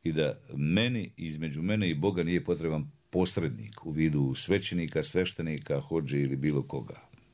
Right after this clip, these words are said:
Dakle, ako komuniciram, ja komuniciram direktno. Činiti dobro. Činiti dobro, ali bez kalkulacije.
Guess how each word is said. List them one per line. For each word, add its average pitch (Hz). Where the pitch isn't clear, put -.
Dakle, 78
ako 78
komuniciram, 80
ja 73
komuniciram 71
direktno. 71
Činiti 123
dobro. 73
Činiti 123
dobro, 113
ali 87
bez 104
kalkulacije. 71